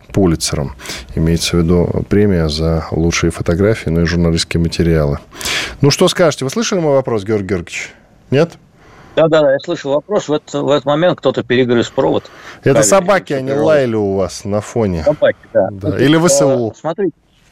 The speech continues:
Speaker 2: в принципе, В С У и вообще официальный Киев, они,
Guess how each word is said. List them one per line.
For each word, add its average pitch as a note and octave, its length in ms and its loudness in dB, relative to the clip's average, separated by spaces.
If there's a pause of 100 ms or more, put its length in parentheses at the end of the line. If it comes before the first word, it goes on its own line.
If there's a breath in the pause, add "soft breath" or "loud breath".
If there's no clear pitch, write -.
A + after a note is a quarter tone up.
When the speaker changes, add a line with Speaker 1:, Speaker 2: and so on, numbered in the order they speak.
(480)
Speaker 2:
в - 80 -18
принципе, D#3+ 760 2
В C#3 180 -2
С - 120 -4
У A#3+ 300 0
и F3+ 100 2
вообще C3+ 460 2
официальный C3 520 0
Киев, G#3+ 480 -6
они, C3+ 300 0